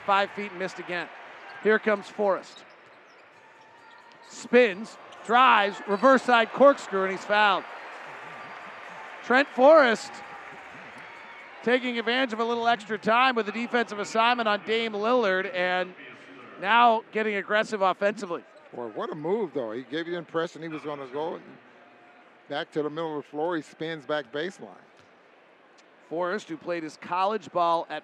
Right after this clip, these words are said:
Speaker 1: Florida State, misses the free throw.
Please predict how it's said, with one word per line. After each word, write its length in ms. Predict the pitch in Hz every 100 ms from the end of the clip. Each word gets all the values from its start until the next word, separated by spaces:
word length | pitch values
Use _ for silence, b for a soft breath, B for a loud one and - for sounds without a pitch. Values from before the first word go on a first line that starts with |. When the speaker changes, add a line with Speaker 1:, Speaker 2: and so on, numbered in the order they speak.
| -
Speaker 1:
Florida 360 | 170 196 185 143
State, 480 | - 175 185 117 - - - - - - - - - - - - - - - - - 202 - 640 640 - - - - - - 196 - - - - - 185 - - - - - - - 98 98 - - 127
misses 280 | 143 139 151
the 80 | 139
free 200 | 131 160
throw. 240 | 143 139